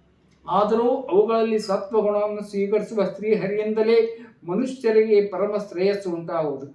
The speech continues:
ಭೂಮಿಯ ವಿಕಾರವಾದ ಕಟ್ಟಿಗೆಗಿಂತಲೂ ಅದರಿಂದುಂಟಾಗುವ ಹೊಗೆಯು ಶ್ರೇಷ್ಠ,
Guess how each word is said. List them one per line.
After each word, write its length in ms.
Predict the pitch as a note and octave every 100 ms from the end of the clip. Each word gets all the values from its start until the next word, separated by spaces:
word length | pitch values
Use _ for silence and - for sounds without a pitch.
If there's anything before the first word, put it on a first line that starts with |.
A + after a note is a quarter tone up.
| _ _ _ _
ಭೂಮಿಯ 540 | D#3 E3 C#4 C#4 C4
ವಿಕಾರವಾದ 840 | B3 G3+ B3 A#3+ A#3+ A#3 A#3 A#3+ A#3
ಕಟ್ಟಿಗೆಗಿಂತಲೂ 1040 | G3 F#3+ A#3 A3 G#3+ G#3+ A3 A3 A3+ A3+ - - _ _ _ _ -
ಅದರಿಂದುಂಟಾಗುವ 1000 | F3 G#3+ A#3+ B3 A#3+ A#3+ A3+ A3 A3+ G#3+
ಹೊಗೆಯು 460 | G3 F#3+ G#3+ A3
ಶ್ರೇಷ್ಠ, 440 | G#3+ F3 F#3+ F#3